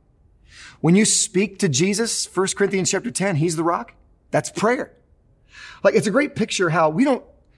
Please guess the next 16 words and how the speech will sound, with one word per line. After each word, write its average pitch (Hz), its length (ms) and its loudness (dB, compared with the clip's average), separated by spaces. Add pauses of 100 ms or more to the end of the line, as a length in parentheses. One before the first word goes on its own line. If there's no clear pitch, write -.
uh, 147 320 4
we 208 120 -6
don't 247 260 0
strike - 600 0
the 170 100 2
rock 160 240 4
again. 156 240 -2
Jesus 240 260 -2
doesn't 165 200 -4
suffer - 500 0
a 135 40 -6
second - 420 -4
time 160 280 -2
for 160 240 -2
our 147 140 2
sins. 139 420 -8